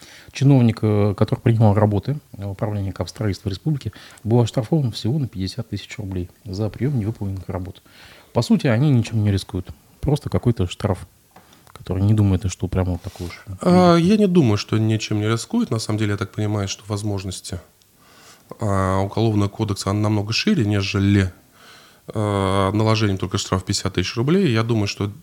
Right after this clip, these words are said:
Speaker 2: персонально для человека, который попал вот в эту мельницу, это очень тяжелый стресс.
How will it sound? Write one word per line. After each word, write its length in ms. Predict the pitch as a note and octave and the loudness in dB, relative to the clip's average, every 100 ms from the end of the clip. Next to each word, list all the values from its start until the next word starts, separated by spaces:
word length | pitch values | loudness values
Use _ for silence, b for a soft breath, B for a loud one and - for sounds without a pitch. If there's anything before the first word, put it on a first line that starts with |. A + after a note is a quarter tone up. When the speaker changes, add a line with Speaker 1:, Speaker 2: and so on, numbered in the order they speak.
| - | -6
Speaker 2:
персонально 440 | A#2+ - A#2+ G2+ | -2 2 2 2
для 100 | G#2 | -2
человека, 360 | - G2 G2+ G2 | -4 -2 -4 -6
который 340 | - G#2 G#2 F#2 | -10 -6 -6 -4
попал 380 | G#2 - F#2+ F#2 | -4 -4 -4 -4
вот 100 | F#2 | -6
в 60 | |
эту 120 | F2+ A#2+ | -4 2
мельницу, 440 | F#3 D#3 A2 - | 4 2 0 -6
это 140 | - | -6
очень 160 | G2 G2+ | -6 -6
тяжелый 260 | G#2 G2 F2+ | -6 -8 -8
стресс. 400 | - - - | -10 -10 -12